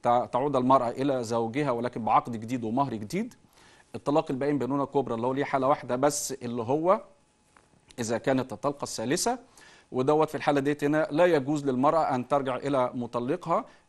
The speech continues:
إلا إذا، آه، تزوجت بآخر ودخل بها.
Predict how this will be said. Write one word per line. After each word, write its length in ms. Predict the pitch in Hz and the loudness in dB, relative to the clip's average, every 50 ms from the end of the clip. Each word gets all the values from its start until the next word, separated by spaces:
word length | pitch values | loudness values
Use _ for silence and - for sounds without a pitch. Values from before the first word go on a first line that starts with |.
| _ | _
إلا 320 | 151 165 170 156 151 147 - | -4 0 2 2 2 2 2
إذا، 400 | 143 143 135 147 143 147 147 - - - | -2 0 2 4 4 4 2 -2 -2 0
آه، 280 | 123 123 123 123 127 | 2 2 2 0 -2
تزوجت 480 | 113 - 123 110 123 131 143 143 139 127 | -4 -6 -4 -2 0 0 2 0 0 -2
بآخر 360 | 107 117 123 131 - - 113 | -2 0 -2 0 -2 -4 -6
ودخل 420 | 113 113 120 117 - 113 110 113 113 - _ _ - | -4 -4 -4 -6 -6 -6 -6 -6 -8 -10 _ _ -16
بها. 140 | - 92 82 | -14 -14 -14